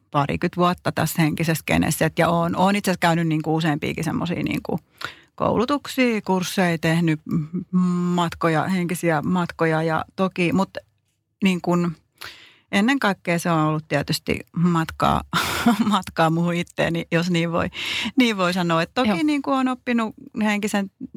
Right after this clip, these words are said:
Speaker 1: työskentelyn semmoiset lainalaisuudet ja periaatteet ja perusteet ja, ja energiatyöskentelyn ja niin kuin ylipäätään sen, että mistä se on,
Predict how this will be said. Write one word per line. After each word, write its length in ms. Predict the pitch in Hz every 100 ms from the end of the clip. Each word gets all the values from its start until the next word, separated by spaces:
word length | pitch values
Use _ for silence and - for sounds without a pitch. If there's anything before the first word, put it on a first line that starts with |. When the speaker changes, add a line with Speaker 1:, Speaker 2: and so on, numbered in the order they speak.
| - _ _ - - -
Speaker 1:
työskentelyn 680 | 208 196 196 190 190 190 180 185
semmoiset 340 | 180 175 175
lainalaisuudet 800 | 165 151 143 139 151 143 135 -
ja 100 | 131 - 170 151
periaatteet 640 | 143 131 131 - 151 156
ja 80 | 165
perusteet 580 | 135 127 147 - 151 165
ja, 160 | 160 - - - -
ja 140 | 202 185
energiatyöskentelyn 1000 | 135 135 151 151 - - 170 180 202 240
ja 120 | 277 - _ -
niin 160 | 240
kuin 140 | 226 220
ylipäätään 500 | 196 - 147 - 156
sen, 200 | - -
että 120 | 151
mistä 240 | - - 165
se 120 | -
on, 140 | 180